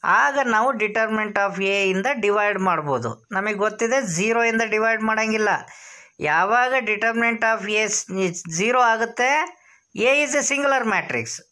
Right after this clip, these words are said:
But singular matrix ಆದಾಗ determinant A zero ಆಗೋದ್ರಿಂದ ಅದನ್ನ ಡಿವೈಡ್ ಮಾಡಕ್ ಅವಕಾಶ ಇಲ್ಲ. So ಇಲ್ಲಿ ನಮ್ಗಿರೋ ಅಂಥ ಅವಕಾಶ ಏನಪ್ಪ ಅಂದ್ರೆ determinant of A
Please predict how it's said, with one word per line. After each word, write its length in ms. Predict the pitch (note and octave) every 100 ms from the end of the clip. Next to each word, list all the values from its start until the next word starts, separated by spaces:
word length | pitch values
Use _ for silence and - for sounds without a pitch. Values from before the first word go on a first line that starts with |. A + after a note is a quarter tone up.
| E3+
But 100 | F#3 -
singular 380 | G#3 A#3 C4+ C4+
matrix 520 | B3+ A#3 A3+ G#3+ G#3+
ಆದಾಗ 180 | G3+ G#3
determinant 580 | F#3+ F#3 G#3+ G#3+ G#3+ G3
A 200 | F#3+ G3
zero 300 | E3+ F#3+ A#3+
ಆಗೋದ್ರಿಂದ 540 | A#3+ A3 G3 F3+ F3
ಅದನ್ನ 260 | A3+ G#3+ B3
ಡಿವೈಡ್ 360 | C4 A3 A3 G#3+
ಮಾಡಕ್ 260 | G#3+ G#3+
ಅವಕಾಶ 360 | G3+ F#3+ G3+ -
ಇಲ್ಲ. 220 | G3 E3 B2+ - - - - - -
So 140 | G3 G3+
ಇಲ್ಲಿ 800 | G3 A#3+ D#4+ C4+ F3+ F#3+ - - F3+
ನಮ್ಗಿರೋ 440 | F#3 F#3+ G3 A3
ಅಂಥ 180 | G#3+ G#3+
ಅವಕಾಶ 500 | G3 G3 G3 G3 F#3+
ಏನಪ್ಪ 380 | F#3 F3+ E3+ E3+
ಅಂದ್ರೆ 720 | C3 A#2+ B2 D3 F3+ G#3+ A#3 - - - - D3
determinant 760 | F3+ F#3+ A#3+ B3 B3 A#3+ A#3
of 440 | A3+ G#3+ G#3 G3+
A 340 | F3 F#3+ A3